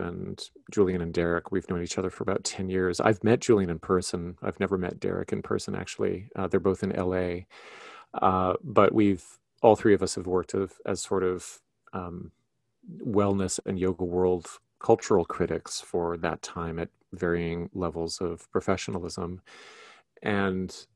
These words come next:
um, when covid lockdown smashed through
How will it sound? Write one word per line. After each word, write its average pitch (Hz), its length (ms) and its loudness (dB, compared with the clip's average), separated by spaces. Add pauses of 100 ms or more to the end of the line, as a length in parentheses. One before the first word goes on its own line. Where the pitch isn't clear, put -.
(120)
um, 92 540 -2 (400)
when 107 1040 0 (840)
covid 117 640 6
lockdown 92 960 2 (500)
smashed - 920 -2
through 92 840 0